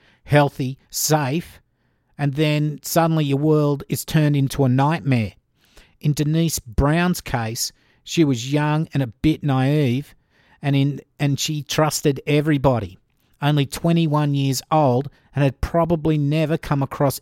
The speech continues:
anyone really that bad as the Bernies. Of course she'd jump into the car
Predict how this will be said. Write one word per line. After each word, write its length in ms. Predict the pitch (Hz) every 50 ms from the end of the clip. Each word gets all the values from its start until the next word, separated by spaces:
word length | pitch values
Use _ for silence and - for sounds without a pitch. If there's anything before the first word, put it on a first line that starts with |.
| _ _ -
anyone 640 | 160 160 160 160 160 156 143 143 135 135 131 139 135 - - -
really 520 | - 147 135 143 143 139 135 131 135 131 123
that 300 | 127 135 127 113 113 -
bad 320 | 147 143 143 131 127 127
as 160 | 135 131 117
the 100 | - 123
Bernies. 600 | 113 101 135 139 143 147 151 147 123 101 - - - _ _ _ _ _ _ _ _ _ _ _ _ _ _ _ - - - _ _ -
Of 160 | 185 - -
course 260 | - 180 208 196 165
she'd 300 | - - 156 135 117 104
jump 340 | - - 147 135 135 123 -
into 180 | 135 127 123
the 100 | 117 120
car 500 | - - - 151 147 139 123 117 139 151